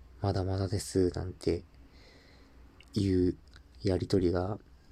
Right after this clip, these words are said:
よくあると思うんですよね。まあ、皆さんも経験したりだとか、それから聞いたことがあるっていう方多いと思うんですよ。で、このやりとりの裏には、この我々日本人の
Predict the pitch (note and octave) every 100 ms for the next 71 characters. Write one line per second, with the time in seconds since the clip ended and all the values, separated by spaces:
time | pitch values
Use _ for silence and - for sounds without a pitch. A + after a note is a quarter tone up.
0 | - - - - - - F#2+ - F#2 C3
1 | D#3 B2 A2+ G2 - G2+ D3+ - - G2+
2 | F#2+ A2 B2 G#2 F#2 - F#2 G2+ F#2+ -
3 | G2+ F#2+ F2+ - - A2+ - - - -
4 | - - - - - - - F#2+ F2 -
5 | - G2 G2+ G#2+ G2+ F2 G2+ G#2 - -
6 | - - - F#2 G#2+ - F#2+ F#2+ G2+ G2+
7 | G2 - - - - - - - - -
8 | - - - - - - - - - -
9 | A2 G2+ G2+ C3 D#3 C#3+ A#2+ A#2+ C3 B2
10 | B2+ A#2+ A2+ - - - - - - -
11 | - - - - - - - - A#2+ G2
12 | F#2 F#2 G2+ G#2+ G#2 G#2 G#2+ G#2+ A2 G#2
13 | D#2+ - - - - - - - - G#2
14 | G#2